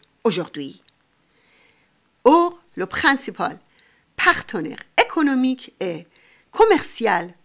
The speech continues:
en Iran, c'est la principale force de répression et du terrorisme, à savoir les pasteurs. Et la troisième erreur de l'Occident,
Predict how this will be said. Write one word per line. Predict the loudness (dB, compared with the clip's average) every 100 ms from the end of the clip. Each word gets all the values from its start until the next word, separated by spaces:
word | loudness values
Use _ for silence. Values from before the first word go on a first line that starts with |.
| -4
en | -2
Iran, | 0 4 4 4 -4 _ _ _ -18
c'est | -4 0
la | 0
principale | -2 -4 -6 -6 -12 -6 -4 -4
force | -8 -4 -2 -2 -8 -8
de | -8 -8 -14 -8
répression | 2 2 0 -6 -6 0 2 2 2 -10 _ _ _ _ _ -10
et |
du | -8 -8
terrorisme, | -6 -4 -2 4 6 4 0 -18 _ _ _ _ _ -10
à | -8
savoir | -4 -4 -4 -6 -4 -6 -10 _ _ _ -4
les | -4
pasteurs. | -4 -10 -14 -16 -20 _ _ _ _ _ _ _ _ _ _ -10
Et | -8 -6
la | -8
troisième | -8 0 2 6 6 6
erreur | 6 4 4 -2 _ _ _ -4
de |
l'Occident, | -2 -2 -4 -2 6 6